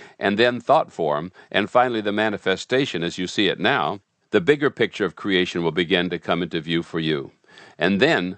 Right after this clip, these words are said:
not only will you have a clearer picture of how things that you call real-life experience come to be,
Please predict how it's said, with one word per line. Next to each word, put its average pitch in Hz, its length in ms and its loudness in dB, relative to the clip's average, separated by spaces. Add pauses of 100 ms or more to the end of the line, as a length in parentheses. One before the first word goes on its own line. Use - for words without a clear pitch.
not 127 300 2
only 104 160 -2
will 92 160 -6
you 104 140 -2
have 90 120 -2
a 87 80 -4
clearer 131 380 2
picture 90 340 -4
of 82 80 -2
how 92 220 2
things 92 240 -6
that 82 180 -8
you 110 100 -2
call 90 300 2
real-life 92 500 2
experience 90 520 -4
come 85 200 2
to 82 80 -4
be, 87 360 -2